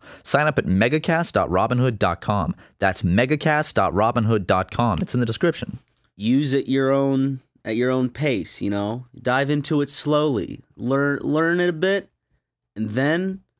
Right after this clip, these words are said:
Speaker 2: start making that extra green, my brothers and sisters.
Speaker 1: Amen. I, uh, I was laying in bed last night, and I was watching, um,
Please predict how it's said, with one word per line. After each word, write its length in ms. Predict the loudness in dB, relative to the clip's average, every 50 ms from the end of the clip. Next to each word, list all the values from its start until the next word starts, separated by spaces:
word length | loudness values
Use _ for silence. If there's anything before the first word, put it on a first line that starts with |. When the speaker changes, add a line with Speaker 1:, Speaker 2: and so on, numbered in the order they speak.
| _ _ _ _ _ _ -8
Speaker 2:
start 320 | -4 0 0 0 2 2
making 340 | 0 0 0 0 0 0 0
that 200 | 0 0 -2 0
extra 340 | -2 -2 -2 -2 -4 -4 -4
green, 420 | -4 -4 -4 -2 0 2 2 2 2
my 160 | 0 0 -2
brothers 460 | -2 -2 -2 -2 0 0 -2 -2 -2
and 120 | -4 -4 -4
sisters. 680 | -2 -4 -4 -4 -4 -4 -4 -4 -4 -6 -10 -14 -16 _ _ _ -4
Speaker 1:
Amen. 480 | -2 0 2 2 2 2 0 0 -2 -4 -8 _ _ _ _ _ _ _ _ _ _ _ _ _ _ _ _ _ _ _ _ _ _ _ _ -2 0
I, 160 | 2 4 4
uh, 400 | 4 6 6 6 6 6 6 4
I 60 | 4
was 100 | 2 2
laying 140 | 2 2 2
in 60 | 2
bed 140 | 2 2 4
last 220 | 4 2 2 2 2
night, 260 | 2 2 0 0 0
and 100 | 0 0
I 40 | 0
was 140 | 0 0 0
watching, 560 | 0 0 0 0 0 0 0 0 0 0 0
um, 540 | -2 0 0 0 0 -2 -2 -4 -6 -8